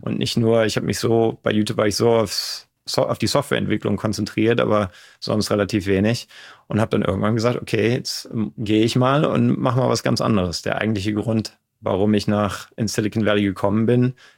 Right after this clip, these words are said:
ist, dass ich Startups machen wollte und dass mich die Startup-Kultur fasziniert hat. Und da dachte ich, das Best-, die beste Methode, das rauszufinden oder es, äh, umzusetzen, ist, selber einen zu gründen.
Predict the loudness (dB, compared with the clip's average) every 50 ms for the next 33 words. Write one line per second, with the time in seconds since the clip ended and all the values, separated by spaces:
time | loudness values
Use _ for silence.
0 | _ -10 -8 -6 -4 -4 -4 -4 -4 -4 -2 0 2 2 2 2 2 2 2 2
1 | 2 4 4 4 4 4 2 2 0 0 -2 -4 -4 -6 -6 -6 -6 -8 -6 -4
2 | -2 -2 0 -2 -2 -2 -4 -4 -2 -2 -4 -2 -2 -4 -4 -2 -2 -2 -2 0
3 | 0 0 -2 -2 -4 -8 -20 -20 -20 -20 -20 -20 -20 -20 _ _ _ -2 0 2
4 | 4 4 4 4 4 4 2 2 -2 -6 -10 _ _ -4 -2 -2 -2 -4 -6 -8
5 | -6 -6 -6 -8 -6 -8 -8 -2 -2 -2 0 -2 -4 -6 -6 -6 -4 -2 -2 -2
6 | -2 0 0 -2 0 0 0 2 2 2 2 2 2 2 2 2 0 -2 -4 -6
7 | -4 -2 0 0 0 0 0 0 0 0 0 0 2 2 0 0 -2 -4 -6 -6
8 | -4 -2 -2 -2 0 0 -2 -2 -2 -2 -2 -2 -2 -2 -2 -2 -4 -2 -2 -2
9 | 0 0 0 0 -2 -2 -2 -2 -2 -4 -2 -2 0 0 0 0 -4 -6 -12 -16